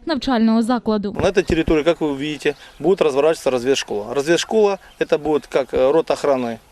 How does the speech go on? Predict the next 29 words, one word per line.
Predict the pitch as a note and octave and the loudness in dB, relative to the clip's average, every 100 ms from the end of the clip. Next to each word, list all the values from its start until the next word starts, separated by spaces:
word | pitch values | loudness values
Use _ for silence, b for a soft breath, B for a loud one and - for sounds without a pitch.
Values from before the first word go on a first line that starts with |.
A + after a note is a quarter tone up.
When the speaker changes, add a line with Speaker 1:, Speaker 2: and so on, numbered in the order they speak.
| B B B - | B B B -4
Speaker 2:
обороны | - C#3+ D#3+ D3+ C#3+ | -2 2 2 2 -2
нашего | C#3+ B2+ C3+ A#2+ A#2 _ - | -2 -2 -2 -2 -8 _ -4
района. | C#3+ C3+ F3+ G3+ - | -2 0 0 -2 -4
Также | G3 F#3+ E3+ | -2 -2 -2
будут | D3+ F3 C#3 | 0 0 0
дети | B2+ A#2+ | -6 -4
заниматься | C3 D3 B2+ | -4 -2 -2
с | B2 | -2
шестого | C#3 - G#3 | -4 0 0
по | G3+ | 0
одиннадцатый | B2+ C3 C#3 - A#2 | -2 -2 -6 -8 -14
класс. | - - - B B F3+ | -12 -16 -18 B B 0
Мы, | G#3+ | 2
видите, | G3+ F#3 F3 D#3 - | 0 0 -2 -2 -4
было | C#3+ C#3+ F3 C#3+ | -2 2 2 2
здание | B2 D3+ E3 D#3+ B B | 0 -2 0 -4 B B
старого, | - D#3+ D#3 D3 C#3 | -2 0 2 0 -2
которое | - E3+ D#3 | 0 0 2
было | D3+ C#3+ | 0 0
заброшено. | D3 C#3+ E3+ - D#3 D3+ B B B - D3 C#3 - - B B B | 0 2 0 0 -4 -4 B B B -2 0 -2 -14 -18 B B B
Но | D#3 | 0
мы | F#3 G#3 | 2 2
его | E3+ | 2
сейчас | D#3 D3+ | 0 0
восстанавливаем | D3 D3+ D#3 F3+ F#3 | -2 0 2 2 2
потихонечку. | F3 E3+ F3 F3+ E3+ - | 0 -2 -2 -2 -2 -4
Планируем | D3+ E3+ F#3 E3 | -2 0 0 0
где-то | E3 E3 | 0 -2
до | C#3+ E3 D#3 | 0 2 2